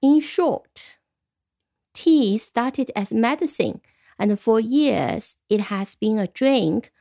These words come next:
but more than a drink. It plays a big part when you meet families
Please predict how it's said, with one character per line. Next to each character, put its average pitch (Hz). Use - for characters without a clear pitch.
but -
more 240
than 214
a 185
drink. -
It 190
plays 214
a 196
big 320
part 208
when 214
you 220
meet 247
families 214